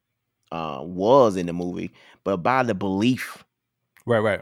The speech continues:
Speaker 1: You know what I mean? That's what I got out of the movie. Like, somebody who had this much belief in what, in his self and what he was doing,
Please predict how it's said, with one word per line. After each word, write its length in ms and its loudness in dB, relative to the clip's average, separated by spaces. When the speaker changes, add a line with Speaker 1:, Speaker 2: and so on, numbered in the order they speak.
Speaker 1:
You 120 0
know 60 2
what 100 2
I 40 2
mean? 120 0
That's 280 4
what 100 4
I 260 8
got 180 0
out 160 2
of 40 -2
the 100 -2
movie. 340 -2
Like, 220 -4
somebody 480 2
who 280 -2
had 560 2
this 240 0
much 300 0
belief 840 -4
in 240 -4
what, 420 0
in 140 -4
his 340 2
self 420 4
and 160 -6
what 120 -2
he 140 -4
was 200 -6
doing, 600 -4